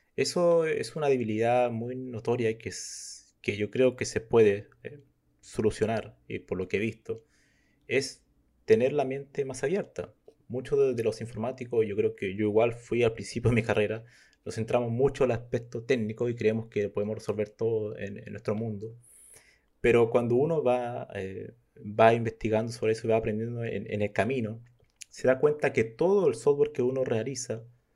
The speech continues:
son base a requerimientos de personas que son de otra área del conocimiento, que no tienen conocimientos técnicos. Y lo que tiene que hacer un informático en particular hoy en día es tratar de averiguar eso, tratar de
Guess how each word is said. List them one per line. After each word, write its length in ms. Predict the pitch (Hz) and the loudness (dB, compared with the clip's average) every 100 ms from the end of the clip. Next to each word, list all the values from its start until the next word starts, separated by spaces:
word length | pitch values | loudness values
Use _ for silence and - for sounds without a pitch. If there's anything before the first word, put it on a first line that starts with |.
| _ _ - | _ _ -12
son 320 | - 123 123 | -4 -2 4
base 460 | 123 113 - 127 | 4 2 0 2
a 60 | 117 | 2
requerimientos 800 | 117 - 107 117 143 - 117 117 | 0 -4 -4 -4 -6 -8 -10 -2
de 340 | 104 101 101 104 | 0 0 0 -6
personas 600 | - 98 - 120 117 - _ _ - | -8 -6 -4 -6 -6 -12 _ _ -12
que 100 | 110 | -6
son 240 | - 113 | -2 -2
de 240 | 107 104 - | 2 0 0
otra 340 | 156 170 160 | -2 0 0
área 180 | 147 110 | 0 0
del 120 | 104 | -2
conocimiento, 680 | - 104 - 110 110 - - _ - | -6 -10 -8 -10 -12 -18 -20 _ -6
que 100 | - | -2
no 120 | 95 | -2
tienen 240 | 135 147 | 0 -2
conocimientos 580 | 147 139 117 113 113 - | -2 -6 -6 -6 -8 -2
técnicos. 460 | 131 98 101 - - - - - - - _ | 0 0 -6 -12 -14 -20 -20 -20 -20 -20 _
Y 80 | 110 | 2
lo 80 | 107 | 4
que 100 | 123 | 4
tiene 160 | 147 | 2
que 60 | 170 | 2
hacer 140 | 165 | 0
un 40 | 165 | -2
informático 580 | 147 - 135 147 104 107 | -2 -2 -2 -2 -4 -6
en 80 | |
particular 600 | 104 104 - - 104 113 | -6 -8 -8 -6 -2 0
hoy 140 | 113 113 | 0 -2
en 120 | 107 | -4
día 380 | 120 110 107 117 | -4 -4 -4 -8
es 160 | 113 - | -10 -6
tratar 380 | 107 113 117 | -4 -2 -4
de 240 | 120 120 117 | -4 -4 -4
averiguar 500 | 104 107 113 190 160 | -4 0 4 4 2
eso, 380 | 95 - 90 - | -2 -4 -10 -10
tratar 320 | 95 107 107 | -6 -6 -4
de 300 | 117 113 | -4 -4